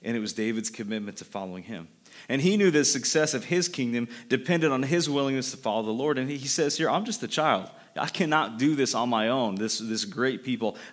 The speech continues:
I need your help." So Solomon, he could have asked for anything. He had one wish. He could ask for anything. And what did he ask? He didn't ask for honor. He didn't ask for riches. He didn't ask that his enemies be wiped out.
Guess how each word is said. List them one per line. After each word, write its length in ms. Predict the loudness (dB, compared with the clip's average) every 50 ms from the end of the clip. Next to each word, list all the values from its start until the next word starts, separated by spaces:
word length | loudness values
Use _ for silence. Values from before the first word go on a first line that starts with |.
| -10 -6
I 200 | -4 -2 -2 0
need 220 | 0 0 -2 -2
your 120 | -4 -4 -4
help." 300 | -4 -6 -8 -10 -12 -16 -20 _ _ _ _ _ _ _ _ _ _ _ -20 -12 -8
So 140 | -2 0 2
Solomon, 480 | 4 4 6 6 6 6 6 4 4 4
he 120 | 2 2
could 160 | 4 4 4
have 80 | 6 6
asked 380 | 6 4 4 4 2 0 -2
for 140 | -2 -2 0
anything. 640 | 0 0 0 2 2 2 2 2 2 0 0 0 -4 -10 -16 -20 -20 _ _ _ _ _ -2
He 160 | 2 4 4
had 160 | 4 4 4
one 360 | 2 2 4 4 4 2 4
wish. 420 | 4 6 6 6 6 4 2 0 0
He 140 | -2 0
could 160 | 0 0 2 2
ask 280 | 2 2 0 0 -2
for 140 | -4 -4 -2
anything. 480 | 0 0 0 0 -2 -2 -4 -4 -4 -4
And 80 | -2
what 160 | -2 -4 -4
did 140 | -4 -4 -2
he 180 | -2 0 0 0
ask? 380 | 0 -2 -4 -6 -8 -10 -12 -16 _ _ _ _ _ _ _ _ -8
He 100 | -4 -2
didn't 180 | -2 -2 0
ask 220 | -2 -2 -2 -4 -8
for 160 | -6 -4 -4
honor. 400 | -2 -2 -2 -4 -4 -8 -8 -12 -18 -20 _ _ _ -20 _
He 100 | -8 -4
didn't 160 | -4 -2 0 -2
ask 180 | -2 -2 -2
for 100 | -4 -2
riches. 440 | 0 0 0 0 0 -2 -2 -2 -2
He 80 | -4 -2
didn't 220 | -2 -2 -2 -2
ask 340 | -2 -2 -2 -2 -4 -6 -4
that 180 | -4 -4 -2
his 180 | -2 -2 -4 -4
enemies 420 | -4 -4 -2 -2 -2 -2 -2 -4
be 120 | -4 -6 -6
wiped 380 | -4 -2 -2 -2 -4 -4 -6
out. 220 | -6 -4 -4 -6